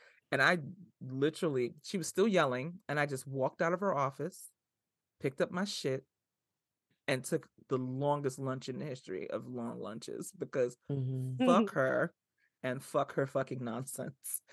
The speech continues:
Speaker 1: She didn't think I was
Speaker 2: Yeah.
Speaker 1: coming back. So
Speaker 2: I mean, honestly, I gotta say, out of all the things I've learned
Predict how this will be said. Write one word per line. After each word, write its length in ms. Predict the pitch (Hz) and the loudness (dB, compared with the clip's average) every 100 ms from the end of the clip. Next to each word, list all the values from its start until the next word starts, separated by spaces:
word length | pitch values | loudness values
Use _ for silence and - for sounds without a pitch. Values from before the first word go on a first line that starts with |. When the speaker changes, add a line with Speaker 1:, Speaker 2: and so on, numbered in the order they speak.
| - | -10
Speaker 1:
She 140 | - 269 | 2 4
didn't 180 | 240 | 6
think 140 | 233 185 | 6 10
I 60 | 165 | 10
was 100 | 139 | 8
Speaker 2:
Yeah. 0 | |
Speaker 1:
coming 260 | 170 151 | 4 4
back. 400 | 156 180 131 - _ _ _ _ _ - _ _ _ | 6 6 6 2 _ _ _ _ _ -20 _ _ _
So 200 | - 147 | 2 6
Speaker 2:
I 100 | 226 | 10
mean, 260 | 208 196 - - | 10 10 8 6
honestly, 380 | 214 247 226 208 | 8 8 10 10
I 60 | |
gotta 140 | 220 220 | 10 8
say, 220 | 214 165 | 8 8
out 100 | 160 | 8
of 80 | 143 | 8
all 160 | 135 | 6
the 60 | 151 | 6
things 260 | 151 143 135 | 4 0 0
I've 200 | 131 127 | 0 0
learned 420 | 123 123 123 | 2 2 0